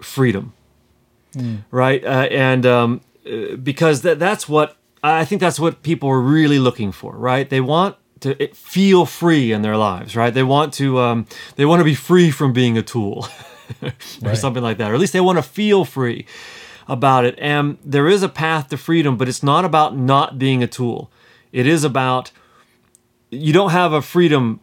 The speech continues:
Speaker 1: you, you can't find freedom from being a tool, but you can find freedom in choosing what you're a tool for, <laughs>
Speaker 2: Yeah.
Speaker 1: right? And, and then you talked about, or you, you kind of,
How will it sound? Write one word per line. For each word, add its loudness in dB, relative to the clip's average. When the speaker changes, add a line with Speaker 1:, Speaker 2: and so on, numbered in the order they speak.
Speaker 1:
you, 2
you -2
can't 0
find 0
freedom 2
from 2
being 2
a 0
tool, -4
but -4
you 2
can 0
find 0
freedom 0
in 0
choosing 0
what 0
you're 0
a -2
tool -2
for, -2
<laughs> -16
Speaker 2:
Yeah. -6
Speaker 1:
right? 0
And, 2
and 0
then 2
you 0
talked 0
about, 0
or 0
you, 0
you -6
kind 0
of, -6